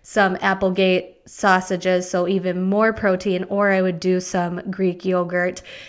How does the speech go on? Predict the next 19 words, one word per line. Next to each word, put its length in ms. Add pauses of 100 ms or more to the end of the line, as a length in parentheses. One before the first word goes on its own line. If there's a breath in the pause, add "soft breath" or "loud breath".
(180 loud breath)
And 400
I 280 (160)
amped 400
up 320
my 180
serving 420
of 60
protein 460
in 100
the 60
morning 340
to 100
help 220
keep 240
me 140
satisfied. 640
Now, 120
protein 640 (320 loud breath)
is 220